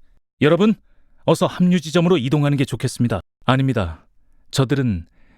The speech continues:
신을 거부하고 성지를 파괴하려는 자들이죠.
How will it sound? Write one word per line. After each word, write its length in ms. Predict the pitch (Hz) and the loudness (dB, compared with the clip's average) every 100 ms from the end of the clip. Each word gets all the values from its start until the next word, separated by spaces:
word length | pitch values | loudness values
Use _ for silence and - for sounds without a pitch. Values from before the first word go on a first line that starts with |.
| _ | _
신을 400 | - 165 147 135 | -2 0 2 0
거부하고 640 | - 127 120 113 110 90 - _ | 0 0 0 -2 -4 -6 -8 _
성지를 500 | - 139 143 156 143 | -6 -2 0 0 -2
파괴하려는 680 | - - 143 139 127 117 110 | -4 -4 -4 -2 0 0 0
자들이죠. 560 | 95 95 90 - 76 | -2 -4 -6 -8 -12